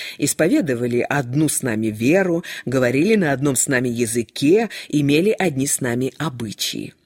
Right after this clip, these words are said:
Итак, о них, как о самых близких к нам по происхождению,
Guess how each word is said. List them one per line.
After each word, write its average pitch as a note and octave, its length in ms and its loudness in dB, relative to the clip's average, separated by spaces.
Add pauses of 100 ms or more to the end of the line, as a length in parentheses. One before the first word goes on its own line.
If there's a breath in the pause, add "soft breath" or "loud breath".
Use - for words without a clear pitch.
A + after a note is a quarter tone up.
(380 loud breath)
Итак, F3+ 480 -2
о C#3 140 -4
них, A3 400 0
как B2+ 200 -6
о A2 60 -4
самых D3 680 -2
близких D3+ 720 -2
к - 80 -6
нам C#3+ 220 0
по A#2+ 120 -4
происхождению, A#2+ 920 -4